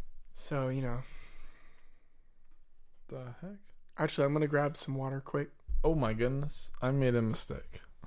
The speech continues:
Speaker 1: Why?
Speaker 2: <laughs> The cool blue was blue cherry.
Speaker 1: Shoot, dude.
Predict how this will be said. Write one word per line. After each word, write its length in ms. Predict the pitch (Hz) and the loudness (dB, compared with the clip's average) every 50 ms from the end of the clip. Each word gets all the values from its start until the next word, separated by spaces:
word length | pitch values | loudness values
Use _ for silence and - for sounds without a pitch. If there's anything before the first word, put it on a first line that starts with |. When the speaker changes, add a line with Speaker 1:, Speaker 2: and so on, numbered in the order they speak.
| - - | -4 4
Speaker 1:
Why? 320 | - 156 156 147 139 131 135 - | 8 10 10 10 10 6 0 -4
Speaker 2:
<laughs> 760 | - - - - - - - - - - - - - - - - - - 160 - - | -8 -8 -8 -6 -6 -6 -6 -6 -6 -4 -2 0 2 2 2 2 2 0 -2 0 2
The 120 | 175 165 | 2 2
cool 300 | 156 - - 339 247 226 | 6 8 8 10 10 10
blue 300 | 180 175 196 208 208 202 | 10 10 12 12 12 12
was 160 | 170 151 127 | 10 8 8
blue 260 | 190 - 151 156 311 302 | 6 6 8 8 8 8
cherry. 420 | - - 170 151 - 294 311 269 - - - - - - - | 6 6 8 8 8 8 6 4 0 -4 -6 -8 -10 -8 -6
Speaker 1:
Shoot, 800 | - - - - - - - - 349 359 349 302 233 185 165 - | 0 4 6 8 8 8 10 10 10 12 12 10 8 6 2 4
dude. 500 | - 196 214 262 311 339 349 359 370 - | 6 8 8 10 10 12 12 10 10 6